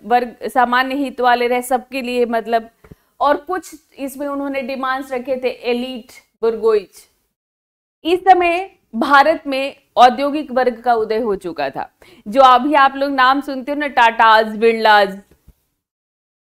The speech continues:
ये सब आ चुके थे, क्योंकि फर्स्ट वर्ल्ड वॉर से जो इंड-, इंडस्ट्रियलाइजेशन को बूम मिला था भारत में,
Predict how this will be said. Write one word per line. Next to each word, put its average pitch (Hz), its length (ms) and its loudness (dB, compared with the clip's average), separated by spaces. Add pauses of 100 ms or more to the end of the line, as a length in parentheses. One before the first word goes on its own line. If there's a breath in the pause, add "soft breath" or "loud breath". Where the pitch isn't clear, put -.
(120)
ये 262 220 -4
सब 285 300 -2
आ 220 140 2
चुके 269 320 -6
थे, 294 160 -6 (760)
क्योंकि 277 420 -8
फर्स्ट 320 400 4
वर्ल्ड 277 260 2
वॉर 269 240 2
से 262 320 -6
जो 240 180 0
इंड-, 233 320 -2 (260)
इंडस्ट्रियलाइजेशन 240 1000 -2
को 233 140 -4
बूम 233 360 -2
मिला 208 260 0
था 208 160 -4
भारत 185 460 -2
में, - 160 -14